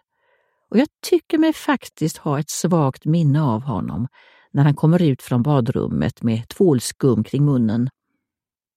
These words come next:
Mark gäspade igen och sträckte på sig. "Och vad har din avlidne fars underliga vanor med våra icke-existerande barnbarn att göra?"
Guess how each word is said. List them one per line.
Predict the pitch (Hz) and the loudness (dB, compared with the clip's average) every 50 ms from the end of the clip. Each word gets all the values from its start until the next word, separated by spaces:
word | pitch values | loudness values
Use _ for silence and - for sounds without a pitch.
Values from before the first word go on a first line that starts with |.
| _ _ _ _ _ _ _ _ _ _ _ | _ _ _ _ _ _ _ _ _ _ _
Mark | - 202 220 220 220 233 - - | 4 6 6 6 4 2 0 0
gäspade | 190 185 160 - - - 151 147 | 0 0 0 0 -2 0 0 2
igen | 147 139 143 131 117 117 | 2 2 0 0 0 -2
och | 117 127 | -2 -4
sträckte | - - - 127 - - - - | -6 -4 -4 -4 -4 -4 -8 -10
på | - - 78 - | -8 -8 -8 -8
sig. | - - - - 127 - _ _ _ _ _ _ _ _ _ _ _ _ _ _ _ _ _ _ _ _ _ _ _ _ _ _ _ _ _ _ _ _ _ _ _ | -8 -10 -12 -12 -14 -16 _ _ _ _ _ _ _ _ _ _ _ _ _ _ _ _ _ _ _ _ _ _ _ _ _ _ _ _ _ _ _ _ _ _ _
"Och | - 185 180 165 | 2 2 4 2
vad | 156 131 147 175 170 123 - - - 71 - - - | 2 0 0 0 2 0 -2 -4 -6 -8 -10 -12 -16
har | _ - 151 151 | _ 2 4 4
din | 143 143 135 123 107 - | 4 4 4 2 2 2
avlidne | - 165 160 139 117 110 104 101 98 92 101 120 139 | 2 2 2 4 2 2 0 0 0 2 2 2 0
fars | 139 - - - 117 69 - 104 - - | 0 -4 -6 -4 -4 -2 -4 -4 -2 2
underliga | 180 185 170 143 - 107 104 98 110 117 | 4 4 4 4 2 0 -2 -2 -2 -2
vanor | 131 156 165 143 104 98 82 95 120 - | -2 -2 -2 -2 -2 -2 -2 -2 -4 0
med | - 151 147 135 | 2 2 2 2
våra | 135 185 175 139 131 131 - | 2 0 0 0 0 -2 -2
icke-existerande | - 202 - _ _ - 117 - - - - 147 - 170 147 113 98 107 113 120 120 | -2 -4 -4 _ _ -4 -4 -4 -4 -4 -8 -8 -4 -2 -2 -2 0 0 0 0 0
barnbarn | 147 170 175 156 113 - - 123 110 | 0 0 0 -2 -4 -4 -4 -4 -6
att | 120 - - | -6 -4 -4
göra?" | 160 151 120 - 101 131 - | -4 -4 -4 -6 -8 -10 -12